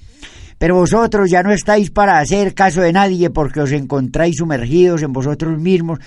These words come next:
como nunca antes lo estuvierais, pues al fin os ha sido dado poder reposar en vosotros, en vuestra más recóndita intimidad,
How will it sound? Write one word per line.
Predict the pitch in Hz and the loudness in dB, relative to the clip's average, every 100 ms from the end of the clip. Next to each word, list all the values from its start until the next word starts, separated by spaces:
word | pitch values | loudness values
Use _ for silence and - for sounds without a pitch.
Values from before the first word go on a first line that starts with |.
| - - | -20 -10
como | 139 131 | -4 -2
nunca | - 175 - 156 170 | -2 -6 -2 0 2
antes | 175 131 151 | 0 -4 -2
lo | 143 | -2
estuvierais, | 139 147 135 165 143 98 92 - - - | -4 -4 0 2 2 -2 -8 -18 -20 -8
pues | 135 131 | -6 -2
al | 131 | -2
fin | 131 202 175 131 - _ | 0 0 -2 -12 -20 _
os | 113 113 - | -10 -10 -10
ha | - 135 | -6 -6
sido | 135 156 160 135 131 - _ _ _ _ _ _ | -4 -8 -8 -10 -14 -16 _ _ _ _ _ _
dado | 104 143 139 135 | -4 -2 -2 -6
poder | - - 147 151 85 | -8 -2 0 0 -4
reposar | 101 127 117 101 127 | -8 -8 -8 -6 -4
en | 147 | -4
vosotros, | 120 113 160 - 123 - - - - | -6 -2 -4 -4 -12 -12 -20 -20 -10
en | 135 127 | -6 -2
vuestra | 127 127 127 | -2 -4 -4
más | 120 131 131 - | -4 -4 -6 -10
recóndita | 143 147 156 147 135 135 | -10 -6 -6 -6 -8 -6
intimidad, | 127 120 113 120 117 160 | -4 -4 -6 -6 -2 -2